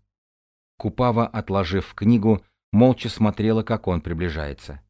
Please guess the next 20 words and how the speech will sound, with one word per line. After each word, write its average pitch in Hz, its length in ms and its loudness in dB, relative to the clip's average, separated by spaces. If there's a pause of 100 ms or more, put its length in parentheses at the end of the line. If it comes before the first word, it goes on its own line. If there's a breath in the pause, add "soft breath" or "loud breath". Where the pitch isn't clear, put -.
(960)
"Привет". 120 480 -2 (440)
Мальгин 92 440 0
сел 95 340 -4
на 85 220 -4
замшелый 85 520 -4
валун, 87 460 2 (320 soft breath)
посмотрел 117 500 -2
на 101 160 2
солнце, 120 580 -2
расстегнул 95 560 -2
рубашку. 76 560 -6 (640)
"А 104 120 -4
где 113 220 0
этот 92 180 -6
красавец, 95 680 -6 (280)
Марсель?" 98 520 -4 (920)
"Клим!" 151 520 2 (440)
Удивлённо 101 600 2
и 92 40 -4
обрадованно, 101 720 2